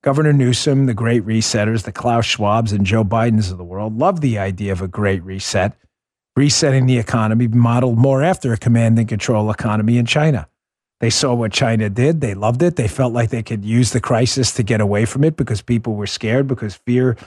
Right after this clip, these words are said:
is their coin of the realm, and they did it. I don't think it's any more complicated than that. They love China. They want to do it here. They took the opportunity. covid presented the perfect opportunity,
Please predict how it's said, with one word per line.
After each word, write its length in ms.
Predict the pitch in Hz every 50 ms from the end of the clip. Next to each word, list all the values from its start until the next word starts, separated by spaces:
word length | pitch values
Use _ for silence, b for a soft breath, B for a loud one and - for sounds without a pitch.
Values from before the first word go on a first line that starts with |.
| B B B _ -
is 180 | 127 117 101 95
their 180 | 120 107 98
coin 280 | - - 143 143 139 135
of 80 | 127
the 120 | 110 110 101
realm, 440 | 107 107 113 143 175 202 190 160 185
and 160 | 190 190 196
they 80 | 208
did 220 | 208 196 233 240 208
it. 160 | - - - _ _ _ _ _ _ _ _ _ _ _ _ _ _ _ -
I 100 | - 175
don't 140 | 196 196 170
think 120 | 175 156
it's 140 | 175 143 -
any 160 | 180 185 190
more 160 | 190 190 190
complicated 640 | - - 180 175 170 - 185 - - 190 190 190 175
than 140 | 170 180 151
that. 240 | 131 92 78 - _ _ _ _ _ _ _ _ _ _ _ _ _ _ _ _ _ _ _ _ _ _ _ _ -
They 100 | - 160
love 260 | - - 247 208 160
China. 440 | - - 113 78 78 76 73 - _ _ _ _ _ _ _ _ _ _ _ _ _ _ _ _ -
They 100 | - 139
want 200 | 135 147 156 156
to 60 | 156
do 180 | 143 151 165 180
it 60 | 180
here. 360 | 165 185 220 190 113 82 - _ _ _ _ _ _ _ _ _ _ _ _ _ -
They 120 | 110 113
took 220 | - - 151 -
the 180 | - 151 139 135
opportunity. 840 | 123 113 - 123 110 - 175 185 196 208 208 220 220 196 160 - _ _ _ _ _ _ _ _
covid 360 | - - 143 135 139 127 113
presented 420 | 110 123 113 107 165 180 196 190 170
the 60 | 151
perfect 320 | - 165 170 165 175 170
opportunity, 640 | 175 165 165 165 147 - 175 170 170 170 175 170 -